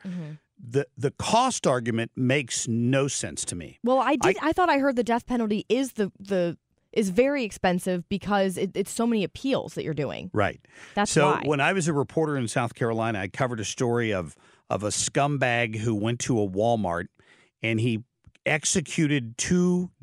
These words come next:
Speaker 2: sisters execution style out in the parking lot because he wanted to steal their car. Um, and I would have pulled the switch myself. I can remember sitting and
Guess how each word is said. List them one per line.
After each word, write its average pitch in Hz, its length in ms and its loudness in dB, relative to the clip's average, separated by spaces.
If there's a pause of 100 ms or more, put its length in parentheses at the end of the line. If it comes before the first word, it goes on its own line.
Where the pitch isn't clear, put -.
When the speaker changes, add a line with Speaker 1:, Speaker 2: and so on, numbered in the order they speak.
(140)
Speaker 2:
sisters 98 800 -2 (300)
execution 160 920 0
style 117 440 0
out 127 180 0
in 117 80 -2
the 110 80 0
parking 131 400 -2
lot 90 260 -2 (340)
because 123 280 0
he 135 80 2
wanted 127 300 0
to 107 60 -4
steal 123 340 0
their 98 160 -4
car. 85 600 -2 (460)
Um, 107 420 0 (220)
and 113 400 0 (260)
I 147 180 2
would 175 200 2
have 117 380 -2 (440)
pulled 165 320 2
the 131 80 -2
switch - 440 -2
myself. 113 640 0
I 120 80 -2
can 131 160 0
remember 143 220 0
sitting 160 360 0
and 127 200 0